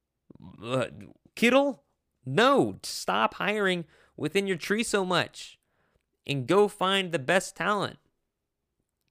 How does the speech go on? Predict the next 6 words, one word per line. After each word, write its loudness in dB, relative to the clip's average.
the -6
young 6
talent. -2
You -2
know, 2
um, 2